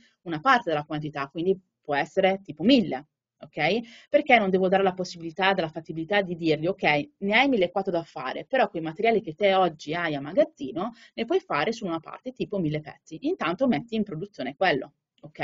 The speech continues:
E mi dà questa informazione. E questi sono i tre stati, stati fondamentali per la funzione, ok? Perché su questo poi si basa tutto il resto. E la colonna del fattibile mi dice la, diciamo, qua-, ehm, la quantità che è fattibile,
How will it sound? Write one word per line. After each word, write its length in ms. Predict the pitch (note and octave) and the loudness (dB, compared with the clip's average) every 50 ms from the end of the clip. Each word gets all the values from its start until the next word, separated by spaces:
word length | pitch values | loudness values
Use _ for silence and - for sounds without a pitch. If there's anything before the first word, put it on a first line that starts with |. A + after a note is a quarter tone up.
| D3+ E3+ A3+ C4+ C4 - _ _ _ - - - _ | 0 0 0 -2 -4 -10 _ _ _ -20 -20 -20 _
E 100 | _ C4 | _ 0
mi 100 | C#4+ E4+ | 2 4
dà 160 | C4+ G#3+ E3+ - | 4 4 4 4
questa 240 | - G3+ G3 - | 2 -2 0 0
informazione. 920 | G3 F#3+ F#3+ F#3+ F3 F3 E3 D#3+ D#3+ - - D#3 C3+ C#3+ D3 C#3+ E3+ D#3 D3+ - _ _ _ _ _ _ _ _ _ _ _ | -2 -2 0 -2 -4 -2 -4 -4 -6 -8 -4 -2 0 0 0 0 -2 -2 -6 -10 _ _ _ _ _ _ _ _ _ _ _
E 140 | - G#3+ G#3 | -2 0 4
questi 220 | G#3+ F#3 E3+ F3+ | 6 4 4 4
sono 160 | - G3 F3+ | 0 0 -2
i 40 | D#3+ | -2
tre 160 | D#3 - D3+ | -2 -2 -6
stati, 500 | D3+ - - D3+ - - - - D#3 D#3 D3+ - _ _ | -6 -6 -8 -10 -10 -10 -10 -10 -10 -10 -10 -12 _ _
stati 320 | _ - - A3+ A3 C#4+ C#4+ | _ -2 0 2 2 2 0
fondamentali 640 | D4 A#3 G#3 G3+ G3+ G#3 A3 A3+ A3 E3+ E3 F#3 F#3 | 0 0 4 4 4 4 4 4 4 4 4 4 2
per 140 | F#3 E3 D3+ | -2 -4 -6
la 60 | D#3 | -6
funzione, 500 | D3+ - G3 D#3 D3+ G3+ G3+ F3 D3 C3+ | -6 -6 -6 -6 0 2 2 2 4 0
ok? 260 | C#3 C#3 - D#3 E3+ | -2 -4 -2 -2 0
Perché 320 | F3 F#3+ F#3+ F#3 F#3+ E3+ | 0 0 -2 0 -2 -4
su 220 | D#3 - - F3+ - | -4 -6 -12 -18 -2
questo 460 | _ A3+ A3 G#3+ G#3 - - - A#3+ | _ 6 6 6 4 2 -2 -2 -2
poi 160 | A#3 A3 F3 D#3 | 0 2 -2 0
si 160 | - G#3+ F#3+ | 0 -2 -2
basa 240 | D#3 C#3+ D3 E3+ F3 | -2 -2 -2 -2 -4
tutto 240 | - D#3 D3+ - | -6 -8 -8 -8
il 40 | C#3+ | -8
resto. 580 | C3+ C3+ - - - - - - C#3+ D3+ D3+ - _ _ _ _ _ _ _ _ _ _ _ _ _ _ _ _ _ _ _ _ _ _ _ _ _ _ _ _ _ _ _ _ _ _ _ _ _ _ _ _ _ _ - _ _ _ _ | -8 -8 -10 -12 -16 -16 -10 -8 -8 -8 -10 -12 _ _ _ _ _ _ _ _ _ _ _ _ _ _ _ _ _ _ _ _ _ _ _ _ _ _ _ _ _ _ _ _ _ _ _ _ _ _ _ _ _ _ -20 _ _ _ _
E 840 | - G#3 G#3+ G#3 G3+ G3 G3 G3 G3 G3 G3 F#3+ F#3+ F#3+ F#3+ F#3+ F#3 | 6 8 10 10 10 10 10 8 8 8 8 8 8 8 8 8 8
la 160 | F#3 A#3+ B3+ | 6 6 4
colonna 300 | B3 - C4 B3 A#3 A3 | 4 4 4 6 6 6
del 160 | G3 F#3+ F#3 - | 6 4 4 4
fattibile 720 | - F3+ - - - F3 D#3 D#3 E3 E3+ F#3+ A3+ C#4+ D4+ | -2 -4 -4 -4 -8 -8 -4 0 0 2 2 2 2 2
mi 120 | C4+ D4 | 0 0
dice 400 | B3 A3+ G#3+ G#3 - B3 B3 B3 | 0 0 0 0 0 2 2 4
la, 180 | A#3 G#3 G3+ - | 2 2 0 -2
diciamo, 600 | - F#3+ F#3 G3+ G3 G#3+ F#3 E3+ F#3 G3+ G3+ G3+ | -6 -8 -8 -6 -6 -4 -4 -2 -2 -4 -6 -4
qua-, 160 | - A3+ G3+ G#3 | -4 -4 -4 -2
ehm, 560 | - F#3+ F3+ F3 E3+ E3 E3 E3+ E3+ E3+ E3 | -2 -2 -2 -2 -2 -2 -4 -4 -6 -6 -4
la 140 | F3 F3+ F#3 | -4 -4 -4
quantità 480 | F#3+ G#3+ G3+ G3 B3+ A#3+ F#3 F3+ F3+ | -2 -4 -4 -2 -2 0 0 0 0
che 120 | - F#3+ E3 | 0 -4 -4
è 40 | |
fattibile, 720 | D#3+ - E3 E3 _ - D#3 D3 D3+ D3+ D3+ D3+ D3+ D#3 | -4 -6 -12 -12 _ -8 -6 -4 -2 -2 -2 -2 -4 -6